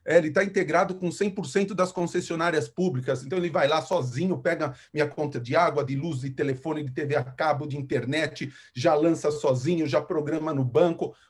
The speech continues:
O empresário começou a ver que não era só uma solução de menor custo, né? Era uma solução de uma, de uma nova geração que desrompia aqueles produtos antigões que eles já vinham u-,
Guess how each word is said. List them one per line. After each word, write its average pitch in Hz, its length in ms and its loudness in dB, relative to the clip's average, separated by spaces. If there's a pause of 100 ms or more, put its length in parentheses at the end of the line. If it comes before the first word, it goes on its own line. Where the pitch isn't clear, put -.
O 202 240 0
empresário 175 500 2
começou 160 380 -4
a 135 40 -2
ver 170 120 0
que 185 120 -8
não 208 240 -4
era 220 220 0
só 175 160 -4
uma 160 180 -2
solução 147 560 -2 (300)
de 143 140 -2
menor 147 420 2
custo, 165 420 -4
né? 127 120 2
Era 135 140 6
uma 131 180 4
solução 156 400 -2
de 190 40 -2
uma, 190 160 -2
de 151 560 -10
uma 185 160 0
nova 165 640 2
geração 127 800 0 (380)
que 143 100 -6
desrompia 165 800 0 (220)
aqueles 165 380 -2
produtos 156 640 -4
antigões 151 720 -2 (300)
que 156 80 -4
eles 151 140 -4
já 156 100 2
vinham 156 480 0 (180)
u-, 135 160 -12